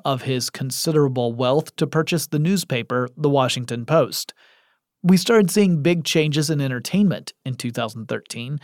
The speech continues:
as Netflix launched its own studio to create original content.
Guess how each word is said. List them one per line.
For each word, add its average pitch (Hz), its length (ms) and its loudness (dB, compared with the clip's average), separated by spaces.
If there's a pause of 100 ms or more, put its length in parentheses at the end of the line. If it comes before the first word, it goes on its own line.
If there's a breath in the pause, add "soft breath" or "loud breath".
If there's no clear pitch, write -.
(280 loud breath)
as 147 200 2
Netflix 180 480 2
launched 160 340 2
its 143 240 0
own 202 240 4
studio 151 480 0
to 131 100 -4
create 143 380 -2
original 139 420 -2
content. 156 600 -2